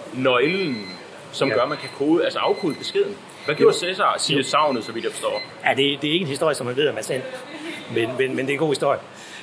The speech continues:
Speaker 2: Øh, altså, man kan godt forestille sig, at det kunne være nødvendigt overhovedet at skjule, at man sender en besked. Og, og det, det, man så gjorde, siger savnet altså, det var, at man, man, man, man fik fat i en slave, som var bedt med alt håret af ham.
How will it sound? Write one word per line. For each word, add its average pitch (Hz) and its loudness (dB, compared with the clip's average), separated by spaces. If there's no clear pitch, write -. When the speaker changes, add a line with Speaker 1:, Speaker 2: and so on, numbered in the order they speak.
Speaker 2:
Øh, 117 4
altså, 131 -2
man 131 -2
kan 143 -4
godt 185 -2
forestille 165 0
sig, 127 -4
at - -10
det 131 -2
kunne 131 -6
være 123 -2
nødvendigt 131 -2
overhovedet 156 6
at 135 4
skjule, 208 0
at 165 2
man 170 4
sender 196 0
en 165 -2
besked. 117 -10
Og, 131 4
og 135 -2
det, 196 2
det, 214 4
man 190 0
så 170 2
gjorde, 170 2
siger 127 -2
savnet 120 -2
altså, - -10
det 131 6
var, 131 4
at 123 -4
man, 131 -4
man, 131 -4
man, 131 -6
man 127 -6
fik 147 -4
fat 165 0
i 165 4
en 139 -4
slave, 170 2
som 147 -2
var 147 4
bedt 147 2
med 139 0
alt 175 -2
håret 175 2
af 170 -4
ham. - -10